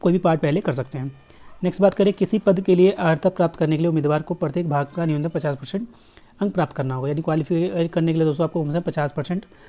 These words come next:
अंक overall चाहिए, चाहिए, दोस्तों, तभी आप qualified होंगे।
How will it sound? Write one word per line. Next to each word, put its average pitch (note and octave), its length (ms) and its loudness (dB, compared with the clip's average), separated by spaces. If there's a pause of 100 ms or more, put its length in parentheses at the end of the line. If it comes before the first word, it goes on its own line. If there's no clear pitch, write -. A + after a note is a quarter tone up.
(280)
अंक G3 320 -2
overall E3 360 2 (160)
चाहिए, C#3+ 240 0
चाहिए, C#3 220 0
दोस्तों, C3+ 280 -2 (480)
तभी D3 140 -2
आप D3+ 140 -2
qualified C3+ 360 -4
होंगे। C#3 180 -6